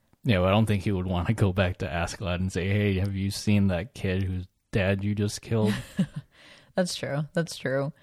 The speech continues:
Speaker 2: Um, the only other thing I noted about this episode is that, um, I think that all of Thor's teachings for Thorfinn,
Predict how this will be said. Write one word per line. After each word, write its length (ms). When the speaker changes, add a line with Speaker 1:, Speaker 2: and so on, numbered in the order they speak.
Speaker 2:
Um, 500
the 240
only 240
other 100
thing 260
I 300
noted 280
about 240
this 160
episode 640
is 240
that, 540
um, 560
I 80
think 280
that 200
all 240
of 280
Thor's 560
teachings 840
for 360
Thorfinn, 760